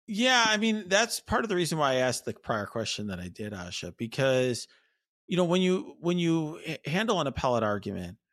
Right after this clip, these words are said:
you're usually trying to give the judges the narrowest possible way to get to your result that you wanna get to. You're usually trying to show them what the limits are. They always will push you to the limits. It's us-,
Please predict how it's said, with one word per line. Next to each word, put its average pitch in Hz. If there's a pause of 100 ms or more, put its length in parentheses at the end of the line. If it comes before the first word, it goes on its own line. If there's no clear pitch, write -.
(240)
you're 175
usually 196
trying 147
to -
give 160 (160)
the 131
judges 110 (520)
the 160
narrowest 170
possible 135
way 113
to 113
get 120
to -
your 104 (160)
result 92
that -
you 101
wanna 92
get 85
to. 85 (440)
You're 156
usually 190
trying 156
to 147
show 143
them 135
what 135
the 120
limits 127
are. 170
They 147
always 165
will 165
push 156
you 143
to 135
the 120
limits. 113
It's 110
us-, 214